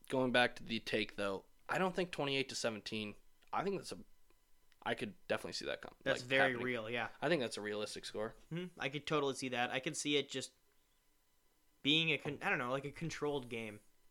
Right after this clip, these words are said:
Speaker 2: If that makes
Speaker 1: So I'm
Speaker 2: sense.
Speaker 1: guessing if it's twenty-eight to seventeen, that means it's twenty-one to seventeen, and T B twelve is driving for a game-winning tutty, and he throws a pick six.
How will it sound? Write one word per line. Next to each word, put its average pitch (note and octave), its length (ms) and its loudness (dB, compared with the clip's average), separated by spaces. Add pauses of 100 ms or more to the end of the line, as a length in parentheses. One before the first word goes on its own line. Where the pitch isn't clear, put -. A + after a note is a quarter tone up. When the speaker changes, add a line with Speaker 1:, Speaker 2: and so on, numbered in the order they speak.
(400)
Speaker 2:
If C#3 80 0
that C#3 100 2
makes C3 80 2
Speaker 1:
So E3 120 10
I'm D#3 100 8
Speaker 2:
sense. C#3+ 80 -2
Speaker 1:
guessing E3 280 4
if D3+ 100 0
it's C3+ 160 0
twenty-eight D3 500 4
to B2 80 -2
seventeen, A2+ 680 2 (3000)
that C3 160 6
means C3 280 4
it's - 160 -4
twenty-one C3+ 640 4
to - 80 -2
seventeen, A2+ 520 0
and A2 180 -2 (760)
T C3+ 140 2
B A#2+ 120 4
twelve A#2 360 4
is G#2+ 100 -4
driving G#2+ 380 4
for G#2+ 160 -4
a A2 60 -4
game-winning A2 400 -2
tutty, A2 300 2
and G#2+ 80 -4
he G#2+ 60 -4
throws G2+ 280 -4
a - 40 -12
pick - 220 -12
six. - 340 -10